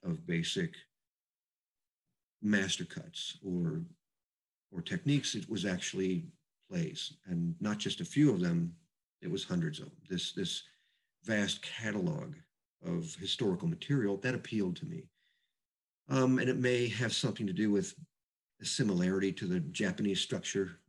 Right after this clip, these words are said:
of teaching through, through kata, a structured play. Um,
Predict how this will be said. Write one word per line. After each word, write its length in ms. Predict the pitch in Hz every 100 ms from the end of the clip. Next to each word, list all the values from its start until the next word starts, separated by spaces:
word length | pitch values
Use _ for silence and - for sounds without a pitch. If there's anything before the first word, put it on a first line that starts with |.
| _
of 200 | 92 82
teaching 320 | - 104 95
through, 340 | 87 - 98 87 - _ -
through 100 | 95
kata, 460 | - 87 - 82 82 _ _ _ _ _ _ _ _ _ - - 82
a 60 |
structured 480 | 95 - 107 - 87
play. 400 | - 92 82 85 - _ _ _ _ _ _ _ -
Um, 360 | 101 101 104